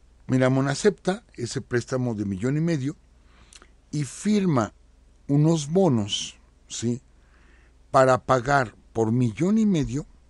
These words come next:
quince millones de pesos. Esto es, él solamente recibió el diez por ciento.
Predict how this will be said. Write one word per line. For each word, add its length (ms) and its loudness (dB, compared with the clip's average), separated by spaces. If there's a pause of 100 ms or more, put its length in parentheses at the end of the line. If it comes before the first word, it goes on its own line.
(840)
quince 720 4 (220)
millones 1040 0 (160)
de 180 -6
pesos. 680 -10 (1600)
Esto 400 4
es, 220 2 (360)
él 160 -2
solamente 500 2
recibió 580 2
el 280 0
diez 440 -6
por 260 -4
ciento. 540 -6